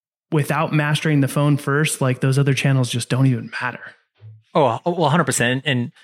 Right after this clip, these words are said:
Speaker 2: I, I'm a, I mean, I'm probably the biggest proponent of cold calling on this planet, right?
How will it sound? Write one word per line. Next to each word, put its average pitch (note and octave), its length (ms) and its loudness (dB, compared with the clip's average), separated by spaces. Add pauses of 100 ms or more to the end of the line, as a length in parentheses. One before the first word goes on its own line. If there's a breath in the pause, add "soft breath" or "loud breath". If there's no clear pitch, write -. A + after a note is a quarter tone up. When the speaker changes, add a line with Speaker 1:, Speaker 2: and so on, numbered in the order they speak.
(400 soft breath)
Speaker 2:
I, D3 240 0 (140)
I'm D3 200 2
a, C3 140 -4 (120)
I C#3 60 -8
mean, C3+ 120 2
I'm C3 100 -2
probably C#3+ 220 2
the G#2 60 -4
biggest B2 340 -2 (120)
proponent A#2 360 0
of G#2 80 -10
cold A2+ 200 -6
calling G#2+ 440 0 (380)
on B2 140 4
this G2+ 120 0
planet, G2+ 280 -4
right? A2+ 180 -6